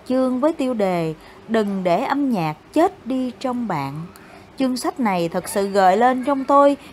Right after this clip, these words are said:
nhiều dòng cảm xúc. Cha tôi qua đời khá sớm khi ông mới năm mươi tuổi. Sau đó, mẹ tôi bị ốm và gần đây lại trải qua một cuộc chiến dai dẳng với bệnh tật. Điều đó khiến tôi suy nghĩ về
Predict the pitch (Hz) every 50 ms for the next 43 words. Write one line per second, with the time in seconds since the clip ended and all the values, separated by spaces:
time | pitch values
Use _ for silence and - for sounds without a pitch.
0 | - - 233 233 233 196 180 180 180 185 175 170 165 156 - 156 147 147 170 202
1 | 220 - - 320 339 - - - - - - - - - - 226 233 240 240 -
2 | 233 226 226 220 247 240 233 208 202 190 175 160 156 - - 220 240 285 302 -
3 | 285 285 311 370 392 - 302 277 262 262 262 262 254 254 254 254 269 330 339 294
4 | 269 262 262 254 262 262 240 - 170 156 156 160 196 254 330 - - - - -
5 | - - 269 262 262 240 240 240 254 302 349 370 - - - - 208 190 175 175
6 | 196 - 254 262 240 202 202 208 - 226 233 247 277 370 427 330 233 196 185 175
7 | 185 175 170 165 165 196 226 254 269 269 233 180 165 - 175 165 180 214 277 269
8 | 269 262 262 254 220 185 - - - 175 160 - - - - - - - 247 254
9 | 262 330 381 359 262 262 262 254 254 220 185 170 147 147 175 220 254 285 285 262
10 | 214 190 165 151 165 170 - 170 147 - - - - - - - - - - -
11 | - - - 196 208 208 196 180 170 175 180 196 233 294 302 - 277 294 339 320
12 | 302 285 277 - 302 294 277 277 247 175 160 180 233 247 269 202 175